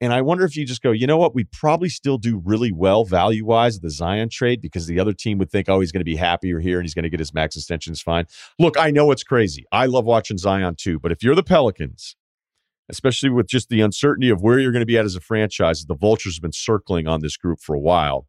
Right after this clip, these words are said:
meaning potentially wanting to move the team.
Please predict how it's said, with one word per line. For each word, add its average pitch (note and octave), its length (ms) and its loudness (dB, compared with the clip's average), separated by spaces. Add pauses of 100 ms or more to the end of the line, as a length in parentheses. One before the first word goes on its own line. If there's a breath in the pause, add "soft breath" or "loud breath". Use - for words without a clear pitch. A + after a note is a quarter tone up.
(1200)
meaning F#2 380 2 (400)
potentially G2 380 0
wanting F#2 200 2
to D#2+ 60 -4
move E2+ 200 -2
the D2+ 60 -14
team. D2+ 440 -2